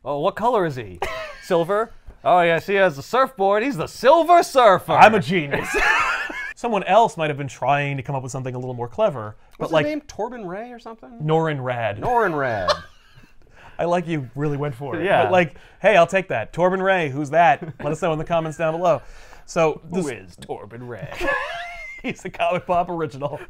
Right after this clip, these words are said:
Speaker 2: I love, it opens, "The coming of Galactus in the middle of this Inhuman story." Literally, it's just, we're introducing the Inhumans. Maximus the Mad, A K A Black Bolt's brother,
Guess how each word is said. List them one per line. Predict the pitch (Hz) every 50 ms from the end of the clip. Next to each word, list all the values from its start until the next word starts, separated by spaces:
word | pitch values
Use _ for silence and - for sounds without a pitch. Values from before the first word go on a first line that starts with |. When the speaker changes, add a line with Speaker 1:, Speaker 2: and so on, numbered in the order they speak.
| - - - - - - - -
Speaker 2:
I | 165
love, | 165 165 165 170 170 170 170 165 156 139 - - _ - -
it | - 143 -
opens, | 180 175 165 - 139 113 - -
"The | - 165 180 202
coming | - - - 233 262 285 302
of | 320 302
Galactus | 226 302 269 254 247 233 220 - - 170 139 - - - -
in | 269 220
the | 190 165
middle | 147 151 165 190 233 254 262 269
of | 269 226
this | 208 277 185
Inhuman | 277 254 208 226 208 175 170
story." | 147 - - 156 135 117 101 92 87 82 73 _ - 95 - - - - - - - - - - 285 - _ _
Literally, | 160 151 170 180 180 180 180 175 175 165
it's | 156 -
just, | - 170 151 - _
we're | - 147 151
introducing | 147 156 - 156 160 156 139 156
the | 160 160 156
Inhumans. | 147 147 147 147 147 143 143 135 - - - _ _ _ -
Maximus | - 139 147 156 160 - - 190 170 156
the | - 165
Mad, | 160 160 151 151 151 151 135 -
A | 147 143
K | 139 - 147 131 135 139 139 135
A | 123
Black | 123 143 143 143 -
Bolt's | 147 139 123 -
brother, | - 143 156 151 151 151 151 147